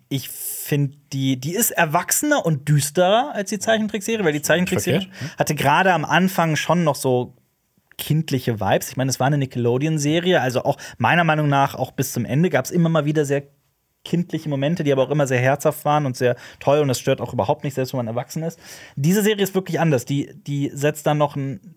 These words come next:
Speaker 1: Ticken drauf. Also man sieht viel mehr wirklich, also so die Tode werden nicht mehr nur angedeutet, man sieht die wirklich.
Speaker 2: Splatter.
Speaker 1: Splatter, so weit will ich jetzt nicht gehen, aber es ist
Speaker 2: <laughs> Das wär
Speaker 1: schon
Speaker 2: krass, F S K achtzehn, so, pff.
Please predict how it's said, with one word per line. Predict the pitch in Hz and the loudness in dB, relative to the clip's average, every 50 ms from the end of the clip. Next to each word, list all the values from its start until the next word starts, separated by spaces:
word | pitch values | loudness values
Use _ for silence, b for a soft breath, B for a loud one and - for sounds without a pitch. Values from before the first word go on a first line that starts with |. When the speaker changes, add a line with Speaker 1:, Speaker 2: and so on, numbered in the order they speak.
| _ | _
Speaker 1:
Ticken | - 151 - - 139 | -8 -6 -2 -2 0
drauf. | 127 123 135 151 147 - | 2 2 2 2 2 0
Also | 135 123 | -2 -2
man | 131 131 131 123 | 0 0 0 0
sieht | 135 147 143 | -2 -4 -4
viel | - - - - 156 160 170 | -6 -10 -6 -2 0 2 2
mehr | 165 160 156 156 151 143 135 131 | 2 2 2 2 2 2 0 -4
wirklich, | 127 127 139 151 147 - 165 165 156 151 - - B B B B B B | -4 -2 -2 -2 -2 -2 -2 -2 -2 -2 -4 -10 B B B B B B
also | - 135 131 131 131 | -4 -2 0 0 0
so | 131 | 0
die | 131 131 127 - | 0 -2 -4 -4
Tode | - - 147 147 165 170 165 170 165 165 147 135 | -4 0 2 2 2 2 4 4 4 4 2 2
werden | 135 131 135 135 139 135 131 | 4 4 4 4 4 2 0
nicht | 135 - - - | 0 -2 -2 -2
mehr | 139 131 | -2 0
nur | 131 123 - - | 0 0 0 0
angedeutet, | 131 135 147 156 147 151 143 147 139 143 151 147 - 151 147 - | 0 0 2 2 2 0 2 2 4 2 2 2 0 -2 -2 -2
man | 123 120 120 | -4 -6 -4
sieht | 120 127 147 147 - - | -4 -4 -6 -6 -4 -6
die | 151 139 | -4 -2
wirklich. | 139 147 147 143 - 151 151 156 156 151 | -2 -2 -4 -4 -4 -4 -2 -2 -2 -2
Speaker 2:
Splatter. | - - - - B B B B B B B B B B B _ _ | -4 -6 -10 -12 B B B B B B B B B B B _ _
Speaker 1:
Splatter, | - - - - - 123 123 - - 135 | -12 -10 -10 -4 -2 -2 0 0 0 0
so | 120 127 | 2 2
weit | 135 143 - | 0 0 0
will | 131 127 | -2 -2
ich | - | -2
jetzt | 123 - - 233 | -2 0 0 0
nicht | - 190 185 | 0 0 0
gehen, | 185 - | 2 0
aber | 147 135 139 139 | 2 4 2 2
es | 160 165 | 4 4
ist | 156 - | 2 2
Speaker 2:
<laughs> | - - | 2 2
Das | |
wär | 208 165 - 175 | 2 2 4 2
Speaker 1:
schon | - 226 | 2 2
Speaker 2:
krass, | - - 170 - - - - | 2 0 0 -2 -4 -2 0
F | 156 156 | 0 0
S | 151 - | 0 0
K | - 151 143 | 0 0 0
achtzehn, | 147 - - 156 | 0 -2 -4 -4
so, | 139 120 | -4 -4
pff. | - - - | -4 -6 -8